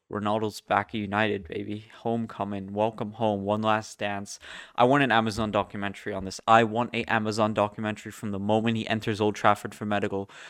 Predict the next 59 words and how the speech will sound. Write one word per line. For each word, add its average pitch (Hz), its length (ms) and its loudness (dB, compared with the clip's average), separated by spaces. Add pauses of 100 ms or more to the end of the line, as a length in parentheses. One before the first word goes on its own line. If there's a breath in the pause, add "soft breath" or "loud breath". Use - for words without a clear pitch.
to 117 140 -6
the 113 80 2
moment 120 400 0
he 117 160 -8
finally 107 420 0
leaves 107 240 -4
Old 107 140 0
Trafford - 380 -2
to - 40 -20
go 110 120 0
back 104 180 2
to - 100 -12
Sporting 104 520 -2
and 101 120 -6
retire. 98 480 -2 (340 loud breath)
I 120 120 0
want 120 180 0
a 113 80 0
Amazon 113 400 0
documentary, 101 500 -2
at 117 120 4
least 139 260 2
for - 80 -4
the 107 80 0
first - 380 -2
year. 107 120 -2
I 104 140 4
wa-, 110 200 -4
I 113 100 2
want 113 240 -2
something. 101 420 -4
Come 117 220 0
on. 98 240 2 (380 loud breath)
Make 117 180 6
this - 140 -4
happen, 110 340 0
Jeff 104 240 -4
Bezos. 101 480 -2
Come 120 200 0
on, 110 160 4
United. 101 480 0
Ed 110 120 -2
Woodward, 104 640 -2
Glazers, 110 460 2
come 113 180 -8
on. 98 160 -4
This 104 120 -10
is - 60 -12
a 107 60 -6
money-making 104 500 -4
opportunity. 101 360 -6
Make 107 220 -2
this - 100 -8
happen. 98 280 -4
I 107 140 0
want 107 240 0
an 107 60 -6
Amazon 101 420 -4
documentary. 101 640 -6